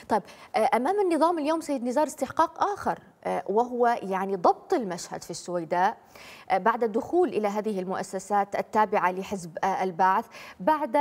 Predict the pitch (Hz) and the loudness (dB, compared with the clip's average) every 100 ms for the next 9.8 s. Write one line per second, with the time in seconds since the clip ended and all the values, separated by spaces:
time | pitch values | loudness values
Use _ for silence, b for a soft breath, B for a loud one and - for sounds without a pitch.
0 | 285 220 226 - 233 233 240 262 269 240 | 2 0 -4 2 2 4 4 4 2 -4
1 | 254 - 302 214 214 226 254 - 202 190 | -4 -2 -6 -2 -2 0 -2 -2 0 0
2 | 185 - 202 196 214 220 220 208 208 190 | 0 -4 -2 -2 0 0 0 -2 0 0
3 | 185 202 226 - 202 208 214 233 226 214 | 0 -2 -2 0 -2 0 -2 -2 0 -2
4 | 208 - B B - 214 214 226 190 202 | -2 -4 B B -2 0 2 0 0 -2
5 | 190 - 175 - 196 233 196 220 214 214 | -2 -2 -2 0 2 2 2 0 0 -2
6 | 196 196 226 190 - 277 285 285 277 B | -2 0 -2 -4 -4 -2 -2 -2 -8 B
7 | B - 359 403 403 311 285 285 277 285 | B -2 2 2 2 2 2 2 2 2
8 | 233 202 262 185 - 170 165 165 170 185 | 2 2 0 -2 -4 -4 -8 -8 -6 -6
9 | - 175 - 220 311 330 330 | -4 -4 -4 -2 0 0 -2